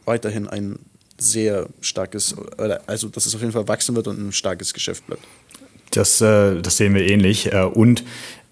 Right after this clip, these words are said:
Speaker 2: es ist ja auch so, dass, äh, innerhalb dieser, dieser Plattform, nenne ich es jetzt mal, ähm, auch wieder verschiedene Formate entstehen, ne? Wie du jetzt ja zum Beispiel auch, du hast dich ja auch weiterentwickelt, du hast jetzt deinen, äh, ein komplett neues Format wieder, ähm,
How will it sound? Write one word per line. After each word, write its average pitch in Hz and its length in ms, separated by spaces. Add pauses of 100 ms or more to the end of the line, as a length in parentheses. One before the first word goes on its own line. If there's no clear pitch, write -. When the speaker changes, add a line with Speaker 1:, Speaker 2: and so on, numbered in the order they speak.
(140)
Speaker 2:
es 92 140
ist 101 100
ja 107 80
auch 101 120
so, 107 140
dass, 98 220
äh, 73 360 (180)
innerhalb 101 480
dieser, 92 340
dieser 85 540
Plattform, 87 580
nenne 85 160
ich 80 60
es - 80
jetzt - 160
mal, 87 280 (340)
ähm, 87 200
auch 87 160
wieder 92 140
verschiedene 98 420
Formate 87 640 (180)
entstehen, 85 580
ne? 90 220 (220)
Wie 90 120
du 98 80
jetzt 95 160
ja 98 80
zum 95 140
Beispiel 90 260
auch, 90 180
du 92 80
hast - 140
dich 90 100
ja 80 80
auch 90 200
weiterentwickelt, 90 500
du 90 60
hast 82 100
jetzt 85 180
deinen, 85 220
äh, 73 40
ein 73 300
komplett 85 300
neues 90 240
Format 90 400
wieder, 92 340
ähm, 87 320